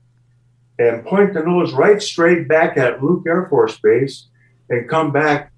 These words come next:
uh, and land, uh,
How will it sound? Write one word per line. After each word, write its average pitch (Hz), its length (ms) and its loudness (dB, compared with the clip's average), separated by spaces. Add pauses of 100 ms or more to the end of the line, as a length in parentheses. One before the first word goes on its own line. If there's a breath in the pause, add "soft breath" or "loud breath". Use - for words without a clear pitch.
(120)
uh, 113 260 -4
and 120 200 -4
land, 117 520 -4 (880)
uh, 98 340 -4